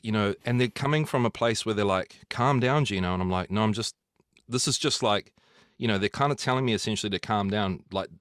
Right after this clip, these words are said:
the conversation started, like, thirty seconds ago with these people that we me-, that I meet. And they, and they bring up things like the Bill of Rights, um, just, you know,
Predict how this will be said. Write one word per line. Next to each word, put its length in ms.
the 80
conversation 580
started, 420
like, 160
thirty 220
seconds 400
ago 240
with 140
these 160
people 320
that 100
we 100
me-, 220
that 140
I 40
meet. 360
And 200
they, 180
and 160
they 100
bring 260
up 180
things 320
like 180
the 80
Bill 180
of 80
Rights, 880
um, 360
just, 460
you 120
know, 260